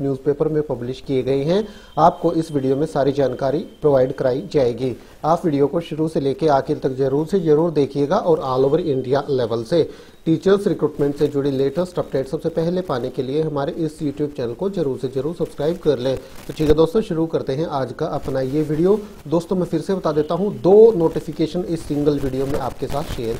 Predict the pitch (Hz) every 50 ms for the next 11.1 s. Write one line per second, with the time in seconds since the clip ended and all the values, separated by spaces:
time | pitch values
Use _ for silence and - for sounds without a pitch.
0 | - - 120 113 123 - - - - 107 104 110 113 117 117 120 - - - -
1 | - - - - - - - - - - - 175 170 226 254 247 269 208 226 226
2 | 220 254 226 - 208 196 202 220 214 214 208 202 208 190 214 190 214 208 226 208
3 | 180 180 175 180 180 180 185 190 196 190 190 175 170 170 165 165 - - 165 165
4 | - 175 170 165 - 185 185 - 160 160 151 151 165 165 160 175 170 - 170 165
5 | 170 165 147 143 147 147 147 - - 160 170 - 147 139 139 139 135 143 143 -
6 | 151 151 160 160 165 156 147 147 147 143 135 - 196 226 262 - - - - -
7 | - - - - 185 180 185 190 214 233 220 - - - - 175 185 185 160 135
8 | - - - - - - - 165 185 202 214 208 196 196 190 190 196 202 196 185
9 | 180 180 165 196 196 196 190 185 - - 165 156 156 - 170 151 156 151 151 165
10 | - 170 143 156 151 - 160 165 165 156 156 160 165 170 185 190 170 160 170 170
11 | 170 170